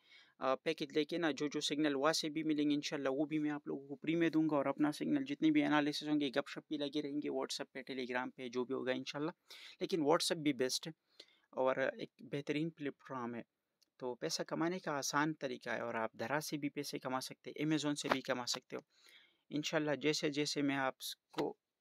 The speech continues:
अ, बिल्कुल हर रहनुमाई करूँगा, जो भी आपको प्रॉब्लम हो किसी एप्लीकेशन के बारे में, ट्रेडिंग के बारे में, अ, स्पॉट के बारे में, फ्यूचर के बारे में,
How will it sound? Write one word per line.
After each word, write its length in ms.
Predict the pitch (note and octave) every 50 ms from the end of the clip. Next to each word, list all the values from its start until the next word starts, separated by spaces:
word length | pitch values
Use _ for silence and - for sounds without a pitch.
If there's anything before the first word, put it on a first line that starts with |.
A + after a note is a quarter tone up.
| _ _ _ _ _ _ _ - - -
अ, 100 | A2+ A2
बिल्कुल 420 | A#2+ - D#3+ D#3 D#3 - D#3 C3+ B2+
हर 200 | - D#3+ E3 D#3
रहनुमाई 460 | D3 D3 C#3+ D3 D3 C#3+ D3 D3+ D3
करूँगा, 420 | C#3+ - D#3+ D#3 E3 E3 D3+ D3+ C3
जो 200 | A2+ A2+ C#3 C#3+
भी 160 | C3+ C#3+ C3+ - D3
आपको 260 | C3 B2+ _ - C3+
प्रॉब्लम 460 | - - - C#3+ D3 D3+ D#3 D#3 D3+
हो 140 | D3 C#3+ C#3+
किसी 280 | - - C#3+ - - C#3+
एप्लीकेशन 500 | C#3 - C3+ C3 C#3 D3 D3 - D#3+ D#3
के 120 | - D3
बारे 260 | C#3 D3 C#3+ C#3+ C#3+
में, 180 | C#3 C3+ C3 B2+
ट्रेडिंग 380 | - C3+ C#3 C#3+ C#3+ D3+ D3+ C#3+
के 120 | D3+ C#3+
बारे 320 | B2+ C#3 C3+ C3+ C3+ C3+
में, 160 | C3+ C3 B2+ B2+ - - _ _ _ _ _ _ _ _ _ _
अ, 280 | - B2+ A#2+ A#2 A2+ - - _ _ -
स्पॉट 320 | - - - C3+ C#3+ C#3+
के 140 | - - D3+
बारे 300 | C3 C3+ C3 C3+ C#3 C3
में, 140 | B2+ B2+ B2
फ्यूचर 340 | - - D3 C#3+ - - D3 - -
के 80 | C#3+
बारे 300 | C3 - C3+ C3+ C3+ C3+
में, 220 | C3 C3 B2+ B2+